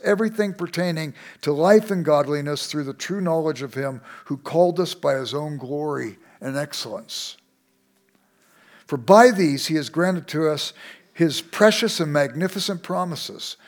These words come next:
in order that by them you might become partakers of the divine nature,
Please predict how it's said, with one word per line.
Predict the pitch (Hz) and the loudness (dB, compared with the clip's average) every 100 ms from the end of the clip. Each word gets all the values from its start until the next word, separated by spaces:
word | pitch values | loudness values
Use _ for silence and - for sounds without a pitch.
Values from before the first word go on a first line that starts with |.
| - - | -20 -10
in | 139 | -2
order | 160 185 | 0 2
that | 165 127 156 | 2 0 4
by | 180 202 | 6 6
them | 175 156 | 4 0
you | 156 | -2
might | 156 151 | 0 0
become | 147 - 151 | -4 -6 -6
partakers | 135 135 - 180 190 208 214 170 | -4 -6 -2 0 0 0 -4 -4
of | 147 | -6
the | 143 | -6
divine | 139 147 156 156 | -2 0 -2 -2
nature, | 190 220 220 120 | -2 -2 -6 -10